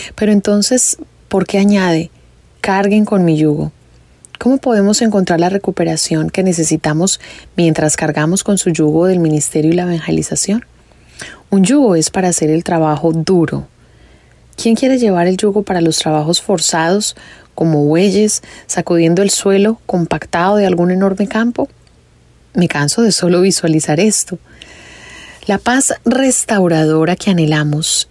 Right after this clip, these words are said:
ya está dentro de nosotros, disponible cada momento, porque Jesús vive en nosotros. Nosotros mismos nos aferramos a Él,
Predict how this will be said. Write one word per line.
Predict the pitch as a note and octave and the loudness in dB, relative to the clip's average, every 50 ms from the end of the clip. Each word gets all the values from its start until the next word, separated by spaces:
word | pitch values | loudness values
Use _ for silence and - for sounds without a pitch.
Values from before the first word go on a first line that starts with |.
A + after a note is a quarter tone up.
| _ _ _ | _ _ _
ya | - E3+ D#3+ - F#3+ F#3+ G3+ G#3+ - _ | -2 -2 0 0 -2 -2 -2 -4 -6 _
está | - F3 - - - E3+ E3 | -6 -4 -4 -4 -4 -2 -2
dentro | E3 D#3 D#3 - D#3 | -2 -4 -4 -6 -8
de | D#3 D#3+ | -6 -6
nosotros, | C3 - - - - - - - - - - - - - - _ _ - - - _ - | -6 -6 -6 -6 -6 -6 -8 -10 -12 -16 -12 -12 -12 -12 -14 _ _ -20 -20 -20 _ -4
disponible | E3 E3+ D#3 - - D#3 D#3 D#3 F3+ G#3+ G#3 F3 | -2 -2 -2 -2 -4 -2 0 0 2 2 0 0
cada | - E3+ D3+ D3 D#3 | 0 -2 -2 -2 -2
momento, | D#3+ D#3 D#3 D#3 E3 E3 D3 - - - - - - - | -2 0 0 0 0 0 0 -2 -8 -14 -14 -16 -14 -8
porque | - - D#3 - D#3+ | -8 -4 -2 0 0
Jesús | E3 D#3+ D3+ - A3+ B3+ B3 | 0 0 2 2 0 0 0
vive | A#3+ G#3+ G3+ G3 F3+ | 0 2 2 4 4
en | E3 D#3 | 4 2
nosotros. | D3+ D3+ - - C#3+ C#3 - - - - - - - - - - - - | 2 0 0 -2 -4 -4 -6 -12 -14 -16 -16 -16 -16 -16 -18 -12 -4 -4
Nosotros | F#3 F3+ G3 F#3+ G#3+ B3 | -2 0 0 0 2 2
mismos | A#3 B3+ C4 B3+ B3+ B3+ | 2 4 2 2 2 2
nos | B3+ A#3+ A3 - | 0 0 0 -2
aferramos | F#3+ - F#3+ F3 F3+ F3+ F#3 A3 A3+ - | -2 -2 -2 0 0 2 2 0 0 0
a | G#3+ F#3+ | 0 0
Él, | G3+ A3+ A3+ F#3+ - | 0 2 2 0 0